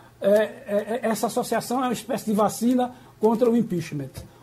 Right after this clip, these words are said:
O discurso vai diretamente para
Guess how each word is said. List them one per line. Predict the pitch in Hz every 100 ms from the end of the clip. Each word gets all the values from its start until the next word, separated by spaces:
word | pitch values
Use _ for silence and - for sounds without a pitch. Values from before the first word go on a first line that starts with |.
| -
O | 311
discurso | 311 - - 302 311 - 180 160 - -
vai | 185 247
diretamente | 214 240 262 262 226 185 160 - - - - - -
para | 233 208 -